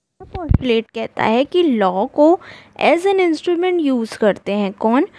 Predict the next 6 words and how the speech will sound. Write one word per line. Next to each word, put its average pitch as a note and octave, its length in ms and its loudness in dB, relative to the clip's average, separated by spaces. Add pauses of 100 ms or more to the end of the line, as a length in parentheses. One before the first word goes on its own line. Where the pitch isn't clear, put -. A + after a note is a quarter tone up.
(400)
Powerful E4 640 4
people। G#3 640 -4
Instrument D#4 520 4
मतलब C#4+ 260 0
कि G4+ 60 4
एक, G4+ 460 2